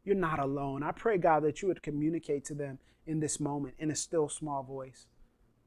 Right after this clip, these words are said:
I pray for those who have been diagnosed and are navigating it, chronic illness, who are navigating postpartum depression, whatever it may be, God, bipolar disorder, schizophrenia, anxiety, depression.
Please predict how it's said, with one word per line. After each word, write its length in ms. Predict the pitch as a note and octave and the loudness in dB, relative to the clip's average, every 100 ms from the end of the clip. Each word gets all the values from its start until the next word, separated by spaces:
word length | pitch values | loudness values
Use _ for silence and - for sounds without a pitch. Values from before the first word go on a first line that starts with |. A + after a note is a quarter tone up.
| _ | _
I 80 | E3+ | 0
pray 240 | E3 G#3 G3 | 6 8 8
for 160 | F3+ | 6
those 400 | D#3 E3+ F3 - - - | 8 10 10 6 -2 6
who 100 | G3 | 6
have 120 | C#3+ | 8
been 220 | E3+ F3 | 4 6
diagnosed 720 | E3 D#3 D3 D3 D3 D3+ - | 6 6 4 0 2 0 -2
and 100 | C#3+ | -6
are 80 | C#3 | -4
navigating 800 | C#3 D#3+ E3+ D3+ D3 C#3 C3+ C3+ | -2 0 -2 -2 -4 -4 -8 -16
it, 100 | B2 _ _ - | -20 _ _ -10
chronic 440 | - G3 F#3 E3 - | 0 2 4 0 0
illness, 600 | E3+ F3 D#3 C#3+ - - _ _ _ _ _ _ _ _ - | 0 0 -4 -6 -12 -16 _ _ _ _ _ _ _ _ -2
who 80 | G3+ | 0
are 60 | |
navigating 580 | F3+ F3+ F#3 E3+ E3+ E3 | 4 6 6 8 6 6
postpartum 800 | - G3 F3 - G3 F3+ F3 E3 | 6 6 6 4 8 8 8 0
depression, 640 | D#3 - E3+ - D3+ C#3 - _ _ _ - | -2 0 -2 -2 -10 -12 -16 _ _ _ 4
whatever 460 | F#3 G#3+ A#3 G3+ | 10 12 10 8
it 100 | E3 | 6
may 220 | D3+ E3 E3 | 4 4 4
be, 280 | D3 E3+ | 4 2
God, 400 | D#3 D3 C3 B2+ | 2 0 -2 -2
bipolar 680 | B2 F3+ F3+ - G3+ F#3+ E3+ | 0 2 2 2 4 4 2
disorder, 540 | D#3 - D#3 D3+ C#3+ - _ _ _ _ | -2 -4 -4 -4 -6 -18 _ _ _ _
schizophrenia, 920 | - - G#3 - F#3 - F3+ F3+ D3+ C3 - _ _ _ - | -8 2 2 2 -4 -2 0 2 0 -4 -12 _ _ _ -10
anxiety, 800 | F#3+ F#3+ C#3+ E3+ F3 F3 E3 D3 | -2 0 2 4 6 6 6 4
depression. 720 | B2+ E3 - G3+ F3+ - C#3 | 2 0 4 4 4 -2 -8